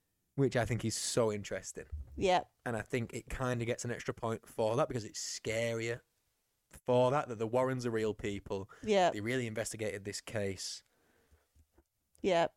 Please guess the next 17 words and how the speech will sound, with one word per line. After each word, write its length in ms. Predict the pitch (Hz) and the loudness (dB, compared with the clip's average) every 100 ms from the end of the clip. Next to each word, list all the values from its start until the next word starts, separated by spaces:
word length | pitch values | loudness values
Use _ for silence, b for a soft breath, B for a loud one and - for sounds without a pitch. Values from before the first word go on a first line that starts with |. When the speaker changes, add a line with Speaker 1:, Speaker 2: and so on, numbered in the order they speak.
| - | -4
Speaker 2:
true. 260 | - 175 | 2 4
Speaker 1:
So 460 | 165 120 110 110 107 _ _ _ _ | 6 6 6 4 0 _ _ _ _
that 240 | 160 151 147 | 2 2 4
does 160 | 160 | 2
get 140 | - - | 2 0
some 100 | 127 | -2
extra 180 | - - | 0 0
points. 280 | 113 107 - | 2 2 2
I 60 | |
think 220 | 117 - - B | -2 -6 -8 B
<sighs> 140 | B | B
I 60 | 139 | 0
might, 300 | 131 175 - _ - | 4 4 2 _ -12
<sighs> 240 | - - | -12 -4
Midsommar 520 | 143 165 - 180 165 - | 0 0 0 0 0 -2
really 340 | 135 135 131 | -4 -2 0
hap-, 220 | 123 143 | -2 -4